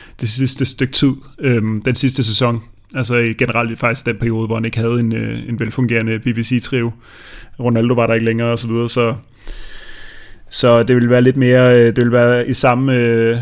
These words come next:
samme spor, som vi har kørt i, i noget tid. Men, øhm, men jeg tror, den er forholdsvis seriøs og realistisk i hvert fald.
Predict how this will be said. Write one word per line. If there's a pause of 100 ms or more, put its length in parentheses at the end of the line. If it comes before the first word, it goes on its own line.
samme
spor,
som
vi
har
kørt
i, (200)
i
noget
tid. (360)
Men,
øhm, (120)
men
jeg
tror,
den
er (360)
forholdsvis
seriøs
og
realistisk
i
hvert
fald.